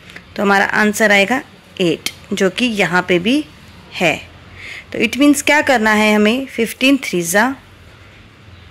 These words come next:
देखिए फ़िफ़्टीन थ्री जा, ठीक है, फ़िफ़्टीन थ्री जा होता है फ़ोर्टी फ़ाइव। फ़ोर्टी फ़ाइव को हम डिवाइड करेंगे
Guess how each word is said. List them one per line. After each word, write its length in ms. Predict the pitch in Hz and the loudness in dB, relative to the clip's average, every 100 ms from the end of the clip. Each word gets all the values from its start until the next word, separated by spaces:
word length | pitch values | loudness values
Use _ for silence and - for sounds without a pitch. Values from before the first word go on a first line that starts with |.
| - - - - - - - | -20 -20 -20 -20 -20 -20 -20
देखिए 240 | 175 - | -12 -8
फ़िफ़्टीन 600 | 196 214 - - 220 277 302 - - - - | -6 -6 -6 -2 0 0 -2 -12 -20 -20 -12
थ्री 260 | 180 180 | -4 -2
जा, 300 | 180 208 240 277 - - - - - - - - - - | 0 0 0 -4 -14 -20 -20 -20 -20 -20 -20 -20 -20 -8
ठीक 200 | - 277 | -2 0
है, 120 | 285 277 - - - - - - - | 2 0 -4 -20 -20 -20 -20 -20 -14
फ़िफ़्टीन 420 | - 220 - 262 | -8 -4 0 0
थ्री 160 | - 226 | 0 0
जा 120 | 220 | 2
होता 220 | 208 202 | 0 0
है 60 | 196 | -2
फ़ोर्टी 320 | - 180 220 | -4 -4 -2
फ़ाइव। 320 | - 240 247 233 - - - - - - | 2 2 2 -2 -14 -20 -20 -20 -20 -20
फ़ोर्टी 280 | - 269 285 | -2 0 2
फ़ाइव 280 | 277 240 220 - | 0 0 0 -2
को 80 | 226 | 0
हम 200 | 220 202 | 0 2
डिवाइड 380 | 185 185 175 | 0 0 -2
करेंगे 540 | 180 196 185 196 247 | 0 0 2 2 2